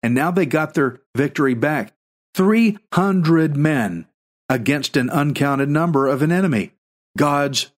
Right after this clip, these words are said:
glory. God's glory. Now, these reinforcements here that it says that Gideon called up was probably a lot of the men who were dismissed earlier because of their fear.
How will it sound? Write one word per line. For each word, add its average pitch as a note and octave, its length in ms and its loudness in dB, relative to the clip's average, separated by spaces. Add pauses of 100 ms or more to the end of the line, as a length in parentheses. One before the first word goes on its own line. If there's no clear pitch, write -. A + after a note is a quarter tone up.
glory. A#2 520 0 (300)
God's E3 300 0
glory. G2 460 -2 (560)
Now, D3 160 0
these C#3 280 0
reinforcements E3 840 0
here G2 340 -2 (360)
that C#3 120 0
it C#3 80 0
says C#3 240 0
that C3+ 120 0
Gideon D3 360 0
called D3 320 0
up D#3 360 -2 (380)
was D3+ 360 0 (140)
probably G#3 540 0
a C#3 60 2
lot D3+ 240 0
of C#3+ 60 -2
the C#3 60 2
men D#3+ 240 0
who D#3 160 4
were D#3 120 2
dismissed D#3 480 0
earlier E3+ 320 2
because C#3+ 400 0
of C#3 120 0
their D#3 160 2
fear. G3 420 -2